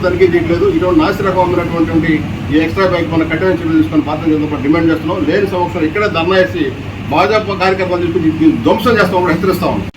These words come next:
తొమ్మిది ఐదు చేశారు, తొమ్మిది ఐదు చేస్తే సమాధానం అతను రాజకీయం చెప్పలేదు, కానీ ఈరోజు కూడా అట్టే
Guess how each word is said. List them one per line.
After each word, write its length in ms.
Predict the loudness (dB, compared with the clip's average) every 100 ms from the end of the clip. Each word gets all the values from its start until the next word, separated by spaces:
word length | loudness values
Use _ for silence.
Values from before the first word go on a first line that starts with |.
| -10
తొమ్మిది 260 | -4 -2 2
ఐదు 120 | 2 4
చేశారు, 300 | 2 0 -4 -8 -10 -10 -10 -8 -8 -8 -8 -6 -2
తొమ్మిది 200 | 4 4
ఐదు 80 | 4
చేస్తే 240 | 2 0 -2 -4 -6 -10 -8 -2
సమాధానం 360 | 2 2 2
అతను 160 | 2 0 0 0 -2 0 0
రాజకీయం 340 | 0 2 0 0
చెప్పలేదు, 280 | 0 0 0
కానీ 140 | -2 -2 -4 -8 -8 -8 -8 -6 -6 -6 -4
ఈరోజు 160 | -2 2
కూడా 80 | 2
అట్టే 100 | 2